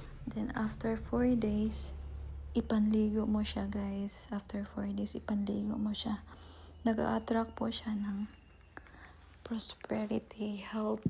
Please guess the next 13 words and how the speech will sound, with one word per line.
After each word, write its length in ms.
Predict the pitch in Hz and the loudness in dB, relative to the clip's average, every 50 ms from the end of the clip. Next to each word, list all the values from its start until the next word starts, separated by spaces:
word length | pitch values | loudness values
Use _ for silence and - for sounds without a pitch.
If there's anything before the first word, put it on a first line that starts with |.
| - - | -4 -2
wealth, 400 | - 214 214 208 208 208 214 - - - | 0 0 0 0 -2 -4 -6 -8 -8 -8
happiness. 720 | 208 196 - - 208 196 196 196 180 185 - - - - - - - - - - - - - - - - _ _ - - - _ _ - | -8 -6 -4 -4 -4 -2 -4 -4 -6 -8 -10 -12 -12 -16 -18 -20 -20 -20 -20 -20 -20 -20 -20 -20 -20 -20 _ _ -20 -20 -20 _ _ -10
Basta, 400 | - 226 - - - 226 214 202 196 - - - - - - - - - - - - _ _ - - _ _ - _ - - _ - - _ - | -10 -8 -8 -6 -6 -6 -6 -6 -8 -14 -20 -20 -20 -20 -20 -20 -20 -20 -20 -20 -20 _ _ -20 -20 _ _ -20 _ -20 -20 _ -20 -20 _ -12
gawin 400 | - 226 220 220 220 220 220 220 | -6 -4 -2 0 0 0 0 0
mo 80 | 226 226 220 226 - | 0 -2 -4 -6 -8
to, 320 | - 202 202 208 220 226 - - - - - - - - - - - - - _ - | -6 -6 -6 -4 -6 -8 -10 -12 -20 -20 -20 -20 -20 -20 -20 -20 -20 -20 -20 _ -4
and 240 | - 226 214 - - | -2 -2 -2 0 0
after 320 | 220 220 - - - 220 | -2 -2 0 0 2 2
four 240 | 214 - - 208 208 208 208 | 2 0 0 0 0 0 0
days, 400 | 202 214 208 208 208 208 - - | 0 0 0 0 -2 -2 -4 -4
ipangligo 640 | 208 - - 214 208 208 208 - 208 202 214 - | -4 -2 -2 -2 0 0 -2 -2 -4 -4 -6 -6
mo 160 | - 208 208 208 | -4 -4 -4 -6
siya. 240 | - - - 208 | -6 -6 -8 -8